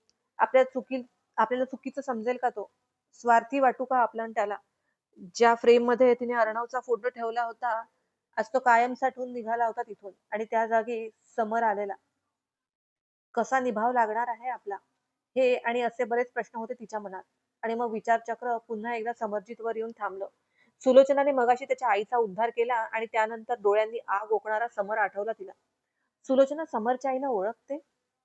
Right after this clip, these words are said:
पण त्याला तर दत्तक घेतलाय ना जयवंतरावांनी. मग असं का म्हणाल्या त्या?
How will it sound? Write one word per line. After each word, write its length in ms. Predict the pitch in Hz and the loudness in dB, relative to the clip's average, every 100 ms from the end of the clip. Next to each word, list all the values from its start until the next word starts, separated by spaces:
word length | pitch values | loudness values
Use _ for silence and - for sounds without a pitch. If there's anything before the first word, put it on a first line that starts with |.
| - | -10
पण 80 | 285 | -6
त्याला 260 | 262 214 | -2 -2
तर 140 | 226 285 | 0 -2
दत्तक 400 | 226 - 269 262 | -2 -4 -4 -2
घेतलाय 320 | 262 247 233 | -2 -2 -2
ना 100 | 277 | -2
जयवंतरावांनी. 640 | 247 220 226 214 202 202 196 _ _ _ - | -2 -4 -4 -4 -4 -6 -14 _ _ _ -4
मग 140 | 277 | -2
असं 200 | 247 277 | -2 -2
का 180 | 269 285 | -2 -2
म्हणाल्या 300 | 277 254 254 | -2 0 -2
त्या? 160 | 254 | -4